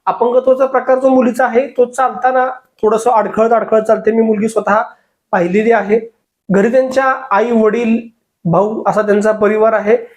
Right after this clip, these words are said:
फक्त या मुलीची जात जी आहे ती हिंदू चांभार आहे. आपण basically मराठा समाजासाठीच काम करतो, पण जे अपंग मुलं मुली आहेत त्यांच्यासाठी आपण सर्व जाती धर्मामध्ये काम करत आहे. शंभर टक्के मोफत आपण अपंग वधूवरांसाठी काम करत आहेत.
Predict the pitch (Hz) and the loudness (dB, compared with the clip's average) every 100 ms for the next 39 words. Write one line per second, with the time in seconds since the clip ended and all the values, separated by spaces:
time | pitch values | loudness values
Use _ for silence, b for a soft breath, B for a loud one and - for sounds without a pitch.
0 | B 226 226 285 277 277 269 262 220 214 | B -4 0 2 2 2 2 2 2 0
1 | 254 240 214 262 233 240 240 220 202 247 | -2 0 2 2 0 0 2 4 2 2
2 | 240 208 196 190 156 165 214 214 220 B | 0 0 0 0 0 0 0 -2 -2 B
3 | B 175 185 196 202 220 202 202 214 226 | B -2 0 0 0 0 2 0 -2 0
4 | 214 214 208 214 226 214 214 208 196 - | 2 0 0 -4 -2 -2 0 -2 0 -2
5 | _ 220 220 220 208 247 254 254 240 247 | _ -2 2 0 0 0 0 2 2 2
6 | 240 226 226 220 214 220 226 233 226 233 | 0 0 -2 0 0 -2 0 0 0 -2
7 | 233 - _ - - 226 233 233 226 220 | -2 -6 _ -10 -2 2 2 2 2 0
8 | 214 220 220 220 220 208 202 202 202 202 | 0 0 0 0 -2 -2 -2 0 0 0
9 | 208 190 190 196 214 202 - 202 202 202 | -2 0 -2 0 0 0 0 -4 -2 0
10 | 190 185 190 196 190 180 185 185 185 190 | 0 2 2 2 2 2 2 -2 -6 -4
11 | 196 185 190 190 175 | -4 -2 -2 0 -2